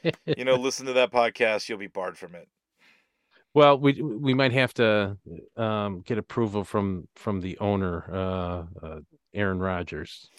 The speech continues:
Speaker 1: <laughs>
Speaker 2: Wow.
Speaker 1: For those of you that don't know, last, uh, last year, uh, Aaron Rodgers was getting a bunch of crap from fans and stuff, and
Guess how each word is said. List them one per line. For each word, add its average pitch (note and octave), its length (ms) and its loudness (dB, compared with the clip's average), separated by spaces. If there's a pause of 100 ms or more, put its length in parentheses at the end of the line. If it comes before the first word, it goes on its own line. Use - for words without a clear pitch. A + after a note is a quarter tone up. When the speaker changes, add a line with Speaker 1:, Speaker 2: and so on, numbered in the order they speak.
(300)
Speaker 1:
<laughs> - 840 0
Speaker 2:
Wow. - 420 -6 (2500)
Speaker 1:
For D#3+ 80 4
those E3+ 240 10
of F3 60 8
you E3+ 60 10
that E3 160 8
don't D3 220 8
know, C3+ 500 6
last, A#2+ 500 4 (180)
uh, A2+ 520 4
last A2 380 0
year, G#2+ 500 2 (540)
uh, G2 340 -2
Aaron B2 260 4
Rodgers G#2+ 460 4
was F#2+ 120 -8
getting A2 180 0
a G#2+ 60 2
bunch A2 220 0
of - 60 -12
crap G#2 320 2
from G2 120 -8
fans G2+ 440 0
and F2+ 100 -6
stuff, G2 420 0
and F#2+ 360 -4